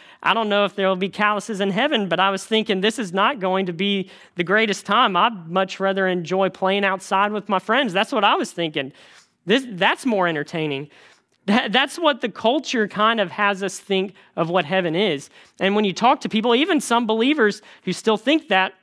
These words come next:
they say the same thing, "Man, I, I just don't, I don't have much to look forward to in this heaven." But we see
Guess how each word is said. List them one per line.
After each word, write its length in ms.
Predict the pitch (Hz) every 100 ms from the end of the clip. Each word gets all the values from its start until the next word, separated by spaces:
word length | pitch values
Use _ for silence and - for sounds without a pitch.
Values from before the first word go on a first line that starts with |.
| _ _ _ - _ _
they 140 | 175 214
say 200 | 226 226
the 100 | 202
same 240 | - 208
thing, 240 | 190 226 180
"Man, 200 | 185 -
I, 260 | 165 196 208 - _ - - _ _
I 120 | 160
just 260 | 170 190 175
don't, 320 | 185 190 320 _ _ _ _ _ _ _ _ _ _
I 140 | 139 185
don't 140 | 190
have 180 | 170 160
much 240 | 160 -
to 80 | 165
look 160 | 156 -
forward 420 | 180 220 175 139
to 300 | - 127 120 - _ _ _ -
in 140 | 170
this 220 | 165 156
heaven." 360 | - 160 139 147 _ _ _ _ _ _
But 160 | 233 240
we 100 | 220
see 640 | - - 285 269 226